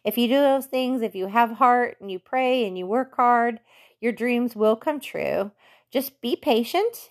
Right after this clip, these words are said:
and be positive, and remember just to follow your heart and be true to yourself. So thank you for tuning in for this podcast, and don't forget to send me your videos, whether it's training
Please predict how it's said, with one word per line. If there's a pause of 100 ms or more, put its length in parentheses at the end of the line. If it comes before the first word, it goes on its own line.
and
be
positive, (440)
and
remember
just
to
follow
your
heart
and
be
true
to
yourself. (340)
So
thank
you
for
tuning
in
for
this
podcast,
and
don't
forget
to
send
me
your
videos, (340)
whether
it's
training